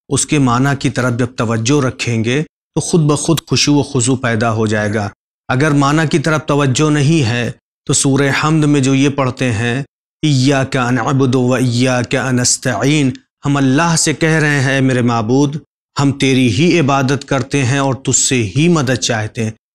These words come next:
हम अल्लाह से हम कलाम हैं, लेकिन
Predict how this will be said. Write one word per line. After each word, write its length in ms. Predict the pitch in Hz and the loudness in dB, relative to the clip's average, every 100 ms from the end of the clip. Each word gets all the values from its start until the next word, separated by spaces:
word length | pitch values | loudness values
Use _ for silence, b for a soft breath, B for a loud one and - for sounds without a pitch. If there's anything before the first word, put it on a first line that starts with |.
| _ - | _ -2
हम 140 | 156 | -2
अल्लाह 420 | 147 147 143 170 180 | 0 0 2 2 0
से 140 | 190 | 0
हम 280 | 123 151 147 | 0 0 0
कलाम 460 | 151 147 180 202 | 0 0 2 0
हैं, 300 | 117 117 104 _ _ | 0 -2 -6 _ _
लेकिन 760 | 127 139 143 151 185 208 190 | -2 0 2 0 0 2 2